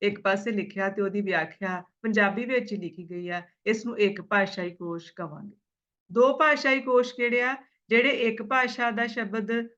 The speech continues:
ਦੂਜੀ ਭਾਸ਼ਾ ਦੇ ਵਿੱਚ, ਅਹ, ਅਰਥ ਦੱਸਿਆ ਜਾਵੇ, ਉਸ ਨੂੰ ਦੋ ਭਾਸ਼ਾਈ ਕੋਸ਼ ਕਹਿੰਦੇ ਹਨ। ਜਿਵੇਂ ਸਪੋਜ਼ ਕੋਈ ਅੰਗਰੇਜ਼ੀ ਦਾ ਸ਼ਬਦ ਹੈ ਜਾਂ ਪੰਜਾਬੀ ਦਾ ਸ਼ਬਦ ਹੈ, ਉਹਦੀ ਅੰਗਰੇਜ਼ੀ ਵੀ ਦੱਸੀ ਜਾਵੇ।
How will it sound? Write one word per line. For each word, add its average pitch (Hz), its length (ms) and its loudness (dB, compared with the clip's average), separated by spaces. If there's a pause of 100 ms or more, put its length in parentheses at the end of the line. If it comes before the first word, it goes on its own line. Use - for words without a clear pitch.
(120)
ਦੂਜੀ 208 300 -2
ਭਾਸ਼ਾ 226 380 2
ਦੇ 208 160 -2
ਵਿੱਚ, 202 560 0 (400)
ਅਹ, 202 320 2
ਅਰਥ 208 180 -4
ਦੱਸਿਆ 180 400 -4
ਜਾਵੇ, 175 460 -6 (180)
ਉਸ 208 200 0
ਨੂੰ 214 160 -2
ਦੋ 180 180 -4
ਭਾਸ਼ਾਈ 220 460 0
ਕੋਸ਼ 202 300 -2
ਕਹਿੰਦੇ 202 300 -2
ਹਨ। 208 320 0 (220)
ਜਿਵੇਂ 226 180 0
ਸਪੋਜ਼ 214 400 -2
ਕੋਈ 233 120 -2
ਅੰਗਰੇਜ਼ੀ 208 420 0
ਦਾ 220 120 2
ਸ਼ਬਦ 196 400 -2
ਹੈ 190 340 -2 (200)
ਜਾਂ 220 140 2
ਪੰਜਾਬੀ 220 460 0
ਦਾ 247 120 2
ਸ਼ਬਦ 185 400 -4
ਹੈ, 180 200 0
ਉਹਦੀ 214 240 -2
ਅੰਗਰੇਜ਼ੀ 185 420 0
ਵੀ 170 80 -10
ਦੱਸੀ 165 300 -12
ਜਾਵੇ। 156 300 -16